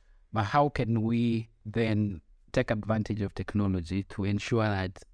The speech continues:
communication is not broken, communication is not misinterpreted? What is evidence and what is a good narrative for a good story to be told is communicated widely. That is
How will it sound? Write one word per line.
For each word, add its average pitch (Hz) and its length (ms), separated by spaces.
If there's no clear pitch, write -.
communication 113 840
is 95 160
not 104 180
broken, 143 440
communication 104 680
is 98 180
not 98 220
misinterpreted? 104 960
What 127 320
is 110 280
evidence 117 800
and 101 160
what 113 240
is 104 120
a 104 80
good 107 240
narrative 104 560
for 98 220
a 95 60
good 107 260
story 101 420
to - 120
be 95 120
told 131 400
is 107 180
communicated 95 720
widely. 87 400
That 127 180
is 113 240